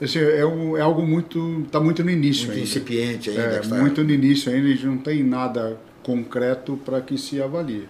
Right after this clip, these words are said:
Speaker 2: Agora, em relação a fertilizante, já é um pouco mais,
Speaker 1: É,
Speaker 2: né,
Speaker 1: o
Speaker 2: né?
Speaker 1: fertilizante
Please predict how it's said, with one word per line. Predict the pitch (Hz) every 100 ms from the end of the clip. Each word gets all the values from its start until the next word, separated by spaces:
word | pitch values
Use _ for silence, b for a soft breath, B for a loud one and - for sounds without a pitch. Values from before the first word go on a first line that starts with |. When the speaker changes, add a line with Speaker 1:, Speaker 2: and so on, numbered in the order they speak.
| -
Speaker 2:
Agora, | 156 156 208
em |
relação | 202 220 156 156
a |
fertilizante, | - 135 143 131 107 139 165 -
já | 175
é | 208
um |
pouco | 196 175 170 165
mais, | 147 156 147
Speaker 1:
É, | 131
Speaker 2:
né, | 127 120 135
Speaker 1:
o |
Speaker 2:
né? | 214
Speaker 1:
fertilizante | 254 220 196 147 113 127 165 - - 101